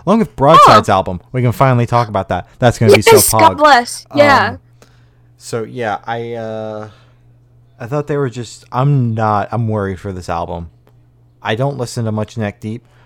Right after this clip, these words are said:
Speaker 1: but I
Speaker 2: Yeah.
Speaker 1: am truly terrified for this album. The singles have not been that good. They've all been mediocre, mediocre pop punk songs.
Speaker 2: Mediocre.
Speaker 1: And I'm
Speaker 2: Mm-hmm.
Speaker 1: afraid the entire album's gonna come out to be one mediocre pop punk song.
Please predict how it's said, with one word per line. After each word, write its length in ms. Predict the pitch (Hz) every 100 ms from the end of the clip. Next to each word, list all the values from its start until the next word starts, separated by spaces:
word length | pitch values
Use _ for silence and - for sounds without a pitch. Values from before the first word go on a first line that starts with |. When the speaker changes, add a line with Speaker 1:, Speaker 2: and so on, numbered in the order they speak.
| _ _
Speaker 1:
but 200 | 110 -
I 20 | 262
Speaker 2:
Yeah. 240 | 262 220
Speaker 1:
am 260 | 214 214 214 _ _ _ _ _
truly 380 | - 139 123 113
terrified 680 | - - 101 92 98 87 -
for 80 |
this 160 | 92 -
album. 320 | 90 90 95
The 80 | 104
singles 340 | - 117 110
have 120 | 104 98
not 180 | 98 -
been 160 | 101
that 220 | 90 87
good. 240 | 92 90 80 _ _ _
They've 160 | 110 101
all 120 | 104
been 240 | 104 101 101
mediocre, 500 | 104 104 98 95 92 _
mediocre 800 | 110 110 120 123 117 113 107 101
pop 300 | - 104 -
punk 220 | 202 208
songs. 200 | 254 247
Speaker 2:
Mediocre. 640 | 233 226 220 220 214 233 233 _
Speaker 1:
And 200 | 117 107
I'm 60 | 104
Speaker 2:
Mm-hmm. 80 | 120
Speaker 1:
afraid 220 | 117 107
the 80 | 107
entire 300 | 101 104 98
album's 340 | 95 92 98
gonna 160 | - 98
come 140 | -
out 160 | 98 98
to 80 | -
be 140 | 104
one 280 | 95 98 95
mediocre 460 | 98 95 92 92 98
pop 300 | - 92 -
punk 200 | 101 101
song. 220 | 113